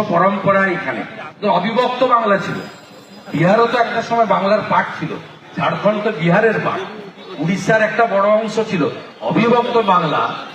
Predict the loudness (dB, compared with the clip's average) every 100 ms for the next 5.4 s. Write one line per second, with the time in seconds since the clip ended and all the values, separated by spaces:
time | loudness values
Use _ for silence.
0 | -8 -8 -12 -18 -18 -8 -4 -2 0 0
1 | 0 2 0 0 -4 -4 0 0 0 -2
2 | -8 -8 -10 -10 -8 0 0 2 -2 -2
3 | -2 -2 -2 -2 0 -2 0 2 4 2
4 | 2 2 2 0 0 0 2 0 0 -2
5 | -2 -4 -6 -8